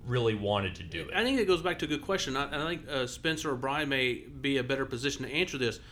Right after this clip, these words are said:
Speaker 2: You know, wh-, there was, when I started around and with state government and, and always heard this phrase is, you know, "Good policy makes good politics." I, I'm curious, is that still the case?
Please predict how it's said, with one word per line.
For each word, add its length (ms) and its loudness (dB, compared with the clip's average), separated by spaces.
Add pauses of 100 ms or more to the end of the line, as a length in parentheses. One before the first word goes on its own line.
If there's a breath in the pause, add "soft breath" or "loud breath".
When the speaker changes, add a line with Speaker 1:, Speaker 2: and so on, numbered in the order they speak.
(140 loud breath)
Speaker 2:
You 60 -2
know, 100 4 (140)
wh-, 140 -14
there 120 0
was, 200 -4
when 140 -4
I 120 2
started 300 0
around 360 0
and 180 -6 (560)
with 140 -2
state 320 -2
government 480 0
and, 300 -4
and 260 -6
always 280 0
heard 180 -4
this 120 -6
phrase 400 -4
is, 180 -10 (340 loud breath)
you 60 -6
know, 200 -2
"Good 200 2
policy 380 -2
makes 220 -4
good 160 -6
politics." 600 -6 (200)
I, 240 -6
I'm 160 -2
curious, 560 4
is 120 -2
that 160 0
still 200 -2
the 80 -2
case? 480 -8